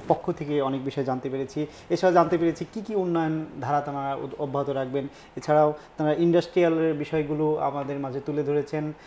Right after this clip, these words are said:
এর সাথে সাথে শিক্ষানগরী হিসেবে already যে বিষয়গুলো তুলে ধরেছেন সেগুলো আপনারা জানলেন। আ-, আপনাদেরকে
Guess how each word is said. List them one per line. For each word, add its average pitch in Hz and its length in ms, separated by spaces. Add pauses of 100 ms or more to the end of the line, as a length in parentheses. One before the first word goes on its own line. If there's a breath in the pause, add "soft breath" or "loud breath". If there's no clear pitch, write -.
(180 loud breath)
এর 139 100
সাথে 151 220
সাথে 151 200
শিক্ষানগরী 160 500
হিসেবে 147 460
already 143 320 (320 loud breath)
যে 139 100
বিষয়গুলো 143 360
তুলে 135 200
ধরেছেন 143 260
সেগুলো 139 240
আপনারা 139 220
জানলেন। 147 380 (380 loud breath)
আ-, - 140
আপনাদেরকে 175 540